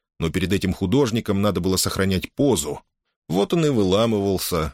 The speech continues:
играл роль великого Кальварского. И вот теперь, совсем как в той веселой песенке, сложенной давным-давно каким-то неунывающим французом про свою непостоянную Маринетту,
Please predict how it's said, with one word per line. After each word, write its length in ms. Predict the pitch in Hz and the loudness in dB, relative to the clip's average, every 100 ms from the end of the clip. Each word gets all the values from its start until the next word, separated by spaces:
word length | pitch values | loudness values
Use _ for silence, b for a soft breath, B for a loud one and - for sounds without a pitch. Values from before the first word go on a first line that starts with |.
| _ | _
играл 460 | 87 98 117 101 92 | -4 0 2 2 2
роль 240 | 110 101 | 2 2
великого 480 | 90 98 - 90 92 | 0 -2 -2 -2 -2
Кальварского. 960 | 95 92 73 76 73 - 78 76 71 - _ _ _ - | 0 0 0 0 0 -2 -4 -6 -6 -6 _ _ _ -8
И 100 | 87 | -2
вот 200 | 98 - | -2 -2
теперь, 640 | 98 - 143 165 113 - _ _ | -4 0 0 0 -2 -10 _ _
совсем 380 | - 120 - 156 | -4 -2 0 0
как 180 | 143 135 | -2 -4
в 80 | - | -2
той 180 | 143 131 | 0 2
веселой 440 | 131 147 139 127 | 2 2 2 0
песенке, 600 | - 151 - 120 110 107 | 0 0 2 -2 0 0
сложенной 540 | - 98 110 107 98 | 0 0 2 2 0
давным-давно 640 | 87 87 95 90 90 92 92 | 0 0 0 0 0 0 -2
каким-то 400 | 87 90 85 90 | -2 -4 -2 0
неунывающим 720 | 90 90 87 87 80 - 82 | 2 2 2 0 0 -2 -4
французом 580 | - 82 - 139 120 98 | -4 -4 -2 0 0 0
про 120 | 90 | -2
свою 240 | - 87 | -2 0
непостоянную 760 | 87 85 85 85 85 85 80 80 | 0 -2 -2 0 0 0 -2 -2
Маринетту, 760 | 82 80 95 131 - 110 95 | -2 0 0 0 0 0 0